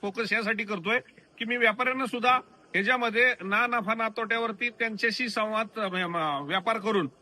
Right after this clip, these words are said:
त्यांनाही एक आर्थिक ताकद देऊन आणि शेतकऱ्याला दोन रुपये जास्तीचे पैसे कसे मिळतील या, अ, या दृष्टिकोनातनं प्रयत्न करून बाराही महिने जर मोसंबीचं, अ, या ठिकाणी उत्पादन झालेलं फळ या ठिकाणी आलं तर देशभरात मोसंबी जाऊ शकते.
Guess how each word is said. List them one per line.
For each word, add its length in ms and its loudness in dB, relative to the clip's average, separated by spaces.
त्यांनाही 360 6
एक 160 2
आर्थिक 420 2
ताकद 260 2
देऊन 300 0
आणि 180 -4
शेतकऱ्याला 480 0
दोन 200 0
रुपये 200 0
जास्तीचे 400 -2
पैसे 260 -2
कसे 200 -4
मिळतील 400 0
या, 300 2
अ, 160 2
या 200 6
दृष्टिकोनातनं 600 0
प्रयत्न 340 0
करून 240 0
बाराही 380 6
महिने 380 4
जर 180 2
मोसंबीचं, 720 0
अ, 440 2
या 160 6
ठिकाणी 520 2
उत्पादन 580 0
झालेलं 320 -2
फळ 120 2
या 160 6
ठिकाणी 300 0
आलं 280 4
तर 80 -4
देशभरात 540 2
मोसंबी 440 -2
जाऊ 220 2
शकते. 420 2